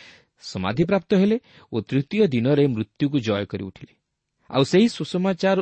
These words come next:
ଉପରେ ସେମାନେ ବିଶ୍ୱାସ କରିଥିଲେ ଓ ପାପରୁ ଉଦ୍ଧାରପ୍ରାପ୍ତ ହୋଇଥିଲେ। ସେମାନଙ୍କ ଜୀବନରେ ଏକ ଚମତ୍କାର ପରିବର୍ତ୍ତନ ଘଟିଥିଲା।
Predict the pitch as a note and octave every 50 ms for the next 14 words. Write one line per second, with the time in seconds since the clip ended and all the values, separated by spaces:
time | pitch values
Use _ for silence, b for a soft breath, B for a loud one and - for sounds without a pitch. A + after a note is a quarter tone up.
0 | - - A2+ - - C3+ B2 A#2+ D3 F3+ - - C#3 A#2+ A#2 A2 G#2 G2+ G#2 -
1 | - - D#3 D3+ - - D#3+ D#3 D#3+ - F3 F3+ D#3+ - - B2+ A2+ - - A2+
2 | A#2+ A2+ - - D3+ E3 - - - D3+ C3+ E3+ F#3+ G#3 - G3+ F#3+ - - F#3+
3 | B2 A2+ G#2 - - - _ _ _ _ _ _ _ _ _ _ _ _ _ _
4 | _ B B B B B B - E3 F3 G3 G3 F3 D3 B2 D3 D3+ F3+ E3 C3+
5 | A#2 A#2+ C#3 E3 - B B B B B - - C3+ - - - C#3 B2+ D3 F3
6 | F#3 - - F#3+ F#3 F3 - C3 A#2 C3 D3+ F#3 E3+ - F#3 F3 D#3+ D3 C3 -
7 | - G2+ G#2